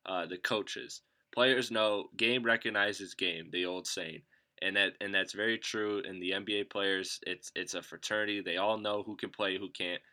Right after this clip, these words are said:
So Carmelo Anthony's looking at this guy like, "Okay, he's good, but he is not this all-star superstar that everyone claims him to be. And look, Jeremy Lin is not that star." I think Melo is perfectly fine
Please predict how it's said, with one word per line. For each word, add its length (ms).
So 180
Carmelo 420
Anthony's 440
looking 240
at 180
this 200
guy 340
like, 380
"Okay, 360
he's 280
good, 460
but 100
he 220
is 160
not 400
this 440
all-star 760
superstar 840
that 320
everyone 380
claims 340
him 100
to 60
be. 380
And 140
look, 380
Jeremy 320
Lin 180
is 160
not 300
that 220
star." 380
I 120
think 220
Melo 480
is 240
perfectly 600
fine 580